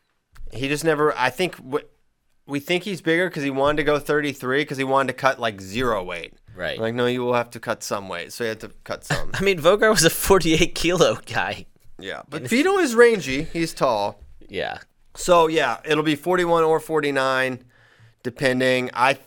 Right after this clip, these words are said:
Speaker 1: t-, to me, it sounds like forty-nine. Uh, not necessarily just based on the interview, but if it's Saunders,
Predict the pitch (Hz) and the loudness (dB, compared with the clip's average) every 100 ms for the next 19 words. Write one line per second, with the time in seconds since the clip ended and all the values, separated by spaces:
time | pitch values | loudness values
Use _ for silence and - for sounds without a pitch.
0 | _ _ _ - 143 - 151 143 180 175 | _ _ _ -14 -14 -8 -4 0 2 2
1 | 156 123 147 135 135 120 123 113 107 _ | 0 0 -2 0 -2 -2 -2 -2 -4 _
2 | _ - 107 107 101 101 104 113 139 147 | _ -16 -6 -6 -6 -8 -6 -4 -6 -8
3 | _ _ _ _ _ - - _ _ - | _ _ _ _ _ -20 -20 _ _ -20
4 | - - _ _ _ - - - 110 113 | -20 -20 _ _ _ -20 -20 -16 -4 -2
5 | 107 95 _ - - 131 135 120 127 - | -2 -4 _ -20 -2 2 2 2 -4 0
6 | 127 113 110 120 113 107 104 110 107 101 | -2 -2 -2 -4 -2 -6 -4 -4 -4 -6
7 | 104 110 120 104 - - 123 117 113 110 | -6 -6 -6 -8 -10 -2 0 0 0 -4
8 | 107 - | -4 -10